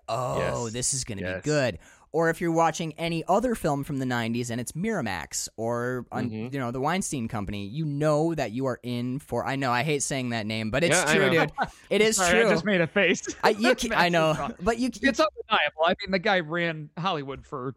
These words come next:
Speaker 3: you know, a couple decades,
Speaker 1: Right,
Speaker 3: but
Speaker 1: it's, it, that, yes, that dude sucks,
Speaker 3: Now he's
Speaker 1: but we
Speaker 3: rotting
Speaker 1: s-,
Speaker 3: in prison,
Speaker 1: we always
Speaker 3: so.
Speaker 1: say it on the show, man. Like, every, it's true,
Speaker 3: <laughs>
Speaker 1: though. It is true.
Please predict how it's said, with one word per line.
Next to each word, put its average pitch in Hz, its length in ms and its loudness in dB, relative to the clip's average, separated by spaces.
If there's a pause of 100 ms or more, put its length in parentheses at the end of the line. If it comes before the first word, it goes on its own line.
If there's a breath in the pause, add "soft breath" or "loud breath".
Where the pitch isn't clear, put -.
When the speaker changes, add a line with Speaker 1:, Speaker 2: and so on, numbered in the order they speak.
Speaker 3:
you 170 120 -6
know, 127 140 -6
a - 200 -12
couple 170 220 -4
decades, 165 440 -2
Speaker 1:
Right, 190 180 4
Speaker 3:
but 202 40 4
Speaker 1:
it's, 196 220 0
it, 196 200 -2 (200)
that, 202 380 2 (100)
yes, 151 300 2
that 160 280 2
dude 165 260 2
sucks, 156 300 4
Speaker 3:
Now 226 60 6
he's 214 80 4
Speaker 1:
but 156 100 2
we 160 60 4
Speaker 3:
rotting 170 200 4
Speaker 1:
s-, - 60 -12
Speaker 3:
in 156 60 -10
prison, 127 360 -10
Speaker 1:
we 156 140 4
always 175 280 4
Speaker 3:
so. 123 120 0
Speaker 1:
say 151 160 2
it 143 60 4
on 135 100 2
the 127 80 -2
show, 120 240 0
man. 107 280 -2
Like, 113 220 -4
every, 170 380 2 (140)
it's 165 180 2
true, 254 320 0
Speaker 3:
<laughs> - 0 -
Speaker 1:
though. 104 200 0
It 160 120 2
is 196 160 2
true. 170 340 0